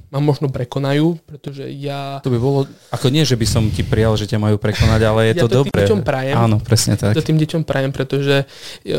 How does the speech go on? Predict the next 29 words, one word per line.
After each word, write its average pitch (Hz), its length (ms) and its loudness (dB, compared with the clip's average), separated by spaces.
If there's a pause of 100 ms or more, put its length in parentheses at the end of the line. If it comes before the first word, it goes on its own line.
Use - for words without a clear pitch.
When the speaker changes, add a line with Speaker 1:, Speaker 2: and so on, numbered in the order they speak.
(180)
Speaker 1:
ja 147 140 0
keď 151 160 -6
som 165 120 -4
začínal 147 340 0
tú - 100 -8
svoju 151 240 0
kariéru, 135 440 0
tak - 180 -4
pre 135 140 -4
mňa 139 200 -2
bolo 139 240 0
také, 135 420 -4 (260)
takou 147 340 -4
tou 143 160 2
hviezdou 135 400 -2
bola 139 220 2
Rebeka, 143 420 -2 (300)
ktorá 135 300 -4
bola 135 280 -2
sedemnásobná 139 640 -6
majsterka 131 480 -8
sveta, 143 560 -6 (220)
osem 160 500 -4 (540)
alebo 143 220 -8
sedem, 143 400 -4
tuším, 185 400 -6 (160)
a 131 320 -4
takým 135 540 -6
tým 135 380 -8